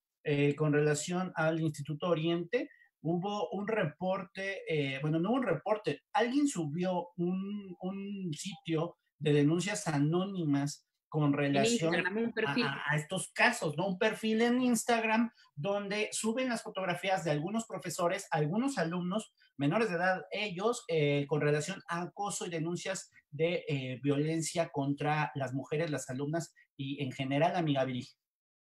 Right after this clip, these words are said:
Speaker 2: Sí, eh, esta página está desde hace unos días activa, este perfil en Instagram es un tema, pues, delicado porque hay, eh, menores de edad, este, a los que se les está acusando, incluso a ellos, eh, ¿no? De acoso y también aparte de los profesores.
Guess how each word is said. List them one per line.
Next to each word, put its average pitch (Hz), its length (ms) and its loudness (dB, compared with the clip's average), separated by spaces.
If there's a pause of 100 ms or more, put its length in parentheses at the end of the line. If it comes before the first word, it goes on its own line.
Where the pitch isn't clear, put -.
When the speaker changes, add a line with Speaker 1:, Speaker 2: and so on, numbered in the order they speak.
(320)
Speaker 2:
Sí, 311 320 6
eh, 285 240 4
esta 392 380 4
página 359 300 4
está 302 320 4
desde 285 180 4
hace 269 120 0
unos 254 200 2
días 240 200 2
activa, 247 580 4
este 233 280 0
perfil 214 460 -4
en 214 180 0
Instagram 233 640 2
es 214 140 -4
un 214 80 -4
tema, 196 500 2
pues, 185 140 2
delicado 240 480 2
porque 196 240 -2
hay, 202 320 0
eh, 180 160 0
menores 185 340 -2
de 190 80 0
edad, 180 260 2 (460)
este, 170 560 -2
a 170 100 4
los 170 200 0
que 180 100 -2
se 170 160 -6
les 165 160 -2
está 175 200 -2
acusando, 202 420 -2
incluso 226 480 2
a 196 100 2
ellos, 196 440 -2
eh, 156 120 -14
¿no? 202 240 -4
De 233 80 -2
acoso 202 400 -6
y 202 60 -12
también 185 320 -2
aparte 180 400 0
de 180 100 0
los 170 120 -4
profesores. 220 560 -4